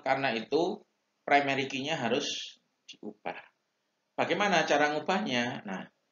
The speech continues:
kita bisa menggunakan composite key ya. Jadi primary key yang terdiri atas gabungan dua kolom atau lebih. Nah, di sini untuk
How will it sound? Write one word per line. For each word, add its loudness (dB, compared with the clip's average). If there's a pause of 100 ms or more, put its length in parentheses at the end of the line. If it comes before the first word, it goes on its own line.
(160)
kita 2
bisa 2
menggunakan -2
composite -2 (480)
key -2
ya. -6 (160)
Jadi -4 (400)
primary 6
key 0
yang 0
terdiri 0
atas 0
gabungan 0
dua 0 (560)
kolom 4
atau 0
lebih. -2
Nah, -12
di -14
sini -2 (320)
untuk 0